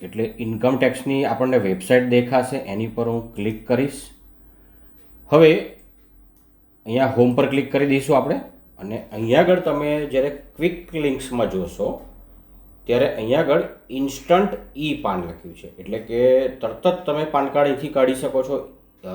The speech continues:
ઇલેક્ટ્રોનિક પાન કાર્ડ નીકળશે જેની ડિજિટલ કોપી તમારા ડિવાઇસમાં આવી જશે. ચલો એની પર હું ક્લિક કરું છું. હવે અહીંયા આગળ ગેટ ન્યૂ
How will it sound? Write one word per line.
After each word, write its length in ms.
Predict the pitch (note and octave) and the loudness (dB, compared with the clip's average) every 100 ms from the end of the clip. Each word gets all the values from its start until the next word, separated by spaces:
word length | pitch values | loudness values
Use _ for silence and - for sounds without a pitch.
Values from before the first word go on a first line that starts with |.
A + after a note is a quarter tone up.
| F#2 F2+ - | -8 -10 -10
ઇલેક્ટ્રોનિક 580 | A2 C3 C3+ C#3 C#3+ - | 0 0 2 0 0 -2
પાન 160 | C3 B2+ | -2 0
કાર્ડ 200 | C3+ C3 | 0 0
નીકળશે 680 | B2+ B2+ B2 C#3 C3+ - _ _ _ | 2 2 2 -4 -12 -16 _ _ _
જેની 160 | G#2+ A2 | -10 -8
ડિજિટલ 480 | G#2+ F#2 B2 B2+ B2+ | -6 -6 0 2 2
કોપી 260 | A#2+ B2+ | 0 -2
તમારા 240 | B2 B2 B2 | 0 0 0
ડિવાઇસમાં 520 | A2+ G#2+ B2 B2 B2+ | 0 0 0 2 0
આવી 140 | B2+ | 2
જશે. 340 | A#2+ B2 B2+ B2+ - _ _ - | 0 -2 -4 -6 -12 _ _ -8
ચલો 200 | A2 A#2 | -4 0
એની 160 | A#2+ B2 | 0 2
પર 120 | B2+ | 2
હું 140 | B2+ | 2
ક્લિક 240 | A2 A#2 - | -4 -4 0
કરું 260 | B2+ A#2+ | 0 0
છું. 240 | C3 C#3 - _ _ _ _ _ _ _ _ _ _ _ _ _ _ _ _ _ _ _ _ _ _ _ _ _ _ _ _ _ _ _ _ _ _ _ _ _ - | -6 -14 -20 _ _ _ _ _ _ _ _ _ _ _ _ _ _ _ _ _ _ _ _ _ _ _ _ _ _ _ _ _ _ _ _ _ _ _ _ _ 0
હવે 340 | D3+ D#3 E3 | 4 4 2
અહીંયા 260 | C3 B2+ G3 | 2 4 6
આગળ 260 | F3 C#3 - - - _ _ _ _ _ _ _ - F#2+ F#2 | 6 4 0 -6 -18 _ _ _ _ _ _ _ -20 -16 -2
ગેટ 440 | C3+ E3+ - - _ _ _ _ - | 2 2 0 -14 _ _ _ _ -8
ન્યૂ 460 | A#2+ D3 G3 - | -4 -2 -2 -4